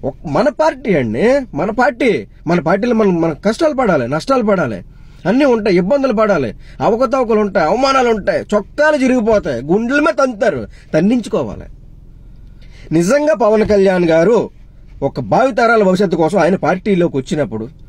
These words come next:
ఆయన ఇటువంటి అన్ని చేస్తున్నప్పుడు మనమే ఇన్ని అవమానాలు భరిస్తే ఆయన ఎన్ని పెయిన్స్ భరిస్తున్నాడు, ఆయనకి ఎన్ని బెదిరింపు కాల్స్ వస్తున్నాయి? ఆయనకి ఎందుకండి అవసరం యాభై, వంద కోట్లు వదిలేసుకున్న సంవత్సరం మన కోసం ఎందుకండి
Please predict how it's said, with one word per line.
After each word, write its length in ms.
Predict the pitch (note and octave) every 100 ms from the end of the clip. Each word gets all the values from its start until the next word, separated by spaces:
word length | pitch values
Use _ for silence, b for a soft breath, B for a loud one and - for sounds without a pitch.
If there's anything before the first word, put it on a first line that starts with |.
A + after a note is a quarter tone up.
| - D#3
ఆయన 160 | G#3+
ఇటువంటి 340 | G#3+ G#3+ G#3 F#3
అన్ని 140 | G#3+
చేస్తున్నప్పుడు 840 | F#3 F3+ G3+ G3 - - - -
మనమే 440 | C3 C3+ G#3+ C4+ C4+
ఇన్ని 140 | C4
అవమానాలు 340 | A#3+ A#3+ A#3 F#3+
భరిస్తే 420 | D#3+ C#3 D3+ E3
ఆయన 260 | A2 C#3+ F3
ఎన్ని 220 | D#3 F#3
పెయిన్స్ 340 | F#3+ F#3+ G3+ F3+
భరిస్తున్నాడు, 560 | G#3 G3 G3+ G#3 G#3+ - - b b b b b
ఆయనకి 300 | C3 G3 D#3
ఎన్ని 140 | F3+ G#3+
బెదిరింపు 340 | G3+ A#3 G#3
కాల్స్ 220 | A3+ A3+
వస్తున్నాయి? 480 | A#3 A#3+ A#3 A#3 A#3 - - - - - -
ఆయనకి 220 | D#3 B2 A#2
ఎందుకండి 340 | A#2+ E3 F3
అవసరం 480 | D#3+ D#3+ F3 F3+ F#3
యాభై, 320 | C3+ C3 C3
వంద 240 | C3 C3 B2+
కోట్లు 400 | A#2 C3 E3 G3
వదిలేసుకున్న 340 | F3 E3 F3
సంవత్సరం 400 | D3+ C#3+ D#3 C3+
మన 200 | A2+ B2+
కోసం 420 | D3 E3+ F3+ F#3
ఎందుకండి 460 | F3 F3 F#3+ F#3